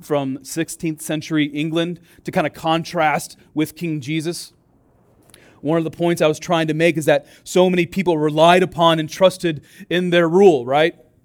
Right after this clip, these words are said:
And history tells us, and history sometimes is not kind, history tells us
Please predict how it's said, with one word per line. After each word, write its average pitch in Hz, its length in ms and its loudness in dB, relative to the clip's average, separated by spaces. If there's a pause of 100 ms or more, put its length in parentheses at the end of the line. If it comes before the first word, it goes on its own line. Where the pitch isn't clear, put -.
(560)
And 160 120 -4
history 208 320 0
tells 190 400 2
us, 165 320 0 (480)
and 120 80 -14
history 160 240 -6
sometimes 160 400 -4
is 151 80 -8
not 165 180 -2
kind, 175 480 0 (480)
history 175 300 -2
tells 208 400 4
us 165 320 -2